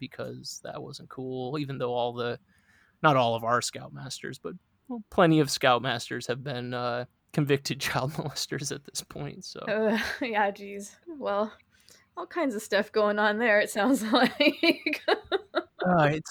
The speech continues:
Speaker 1: a, it's quite a mess. Quite a mess.
Speaker 2: Well, we'll have to talk about that another time soon. Interesting stuff, but let's talk
Speaker 1: Maybe not on the show. <laughs>
Speaker 2: <laughs> We'll see if it comes up.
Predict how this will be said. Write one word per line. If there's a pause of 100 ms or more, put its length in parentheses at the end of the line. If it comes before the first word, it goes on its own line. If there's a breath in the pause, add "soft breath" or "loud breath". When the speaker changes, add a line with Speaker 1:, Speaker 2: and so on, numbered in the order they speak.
Speaker 1:
a, (140)
it's
quite
a
mess. (100)
Quite
a
mess. (320 loud breath)
Speaker 2:
Well,
we'll
have
to
talk
about
that
another
time
soon.
Interesting
stuff,
but (360 soft breath)
let's
talk (320)
Speaker 1:
Maybe
not
on
the
show. (160)
<laughs>
Speaker 2:
<laughs>
We'll
see
if
it
comes
up.